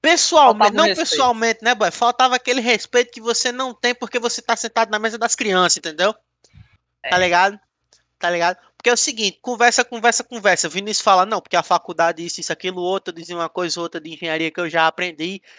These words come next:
Speaker 1: Falava uma coisa, outra sobre edição de vídeo, porque na minha família,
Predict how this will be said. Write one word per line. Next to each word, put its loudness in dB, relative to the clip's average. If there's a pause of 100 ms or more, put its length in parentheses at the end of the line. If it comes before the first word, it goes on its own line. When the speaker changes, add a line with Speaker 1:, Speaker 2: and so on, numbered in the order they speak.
(160)
Speaker 1:
Falava 4
uma -2
coisa, -2
outra -2
sobre -6
edição -6
de -12
vídeo, -14
porque -8
na -6
minha -8
família, -8